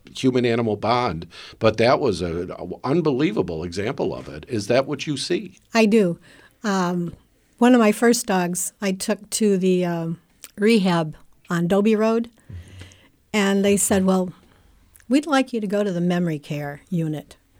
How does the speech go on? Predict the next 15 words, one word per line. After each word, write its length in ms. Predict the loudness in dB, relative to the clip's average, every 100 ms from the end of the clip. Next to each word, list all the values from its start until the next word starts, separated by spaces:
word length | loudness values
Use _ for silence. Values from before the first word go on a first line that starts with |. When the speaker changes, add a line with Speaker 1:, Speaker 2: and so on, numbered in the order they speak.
| -20 -20 -20 -20 -4
Speaker 2:
I 80 | 0
thought, 180 | 0 0 -2
"Oh, 120 | -2
great. 640 | -2 0 2 0 -4 -12 -18 -20 -20 -20 -20 -20 -20 -18 -6
You 120 | -4
know, 100 | -2
what, 260 | 0 -2 0
what 260 | 4 6
am 80 | 6
I 100 | 6
gonna 240 | 2 2 0
do 460 | 4 6 8 8
in 260 | 6 4 4
memory 320 | 4 4 2
care?" 400 | 0 -2 -2 -6